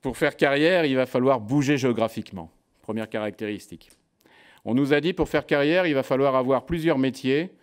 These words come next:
pour garantir au long cours une employabilité et se former tout au long de la vie. Puis on nous a dit aussi, ou en tout cas on nous a invités, à une troisième forme de mobilité,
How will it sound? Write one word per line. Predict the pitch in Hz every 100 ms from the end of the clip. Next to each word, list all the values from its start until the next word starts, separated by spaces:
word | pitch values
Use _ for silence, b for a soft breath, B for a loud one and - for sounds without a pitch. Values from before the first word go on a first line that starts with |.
| b b
pour | 120 113
garantir | 156 160 160 151 151 139 117 -
au | 135
long | 139 131
cours | 120 151 147
une | 123
employabilité | 120 - 120 113 117 113 175
et | 143
se | -
former | 120 131 120 147
tout | 147 156
au | 139
long | 127
de | 113
la | 107
vie. | 92 - _ _ _ b b b b
Puis | -
on | 117
nous | 135
a | 139
dit | 139 156
aussi, | 120 - 160 214 190 -
ou | 117
en | 107
tout | 107
cas | 95 147 127 -
on | 107
nous | 110 104
a |
invités, | 113 120 113 131 147 190 b b -
à | 110
une |
troisième | 113 - 156 151 139
forme | 156 135
de | 120
mobilité, | 113 113 113 110 123 147 180